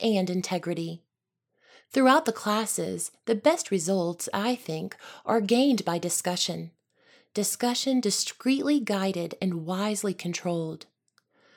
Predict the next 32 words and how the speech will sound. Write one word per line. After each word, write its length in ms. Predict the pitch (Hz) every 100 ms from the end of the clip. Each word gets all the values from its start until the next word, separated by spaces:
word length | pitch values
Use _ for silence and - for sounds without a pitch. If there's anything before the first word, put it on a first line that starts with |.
| _ -
By 240 | 196 208
this 260 | 226 285 196
means, 360 | 196 214 226 -
opinions 560 | 185 - 240 254 269 -
are 120 | 180
invited 640 | 170 156 185 247 175 160 -
as 180 | 208 220
well 360 | 220 330 302
as 140 | 170 -
given. 460 | 196 185 170 165 _ _ _ - - -
Ideas 540 | 190 185 233 254 262 -
are 120 | 185
circulated 800 | - - 226 - 185 170 170 165 - - -
and 120 | 220
a 60 | 214
feeling 520 | - - 349 240 180
of 160 | 185 -
cooperation 840 | - 226 269 269 214 226 - 196
created, 640 | - 226 226 302 - 185 - _ _ _ -
which 180 | 285 -
animates 560 | 262 339 240 175 - -
the 120 | 190
child 500 | - 202 214 175 170
with 140 | 196
a 60 | 196
sense 380 | - 240 247 -
of 260 | 190 180
dignity 640 | 220 233 214 170 165 175 - - -
that 140 | 185
his 140 | 214 202
personal 560 | - 277 269 294 294
thought 420 | 294 196 170 -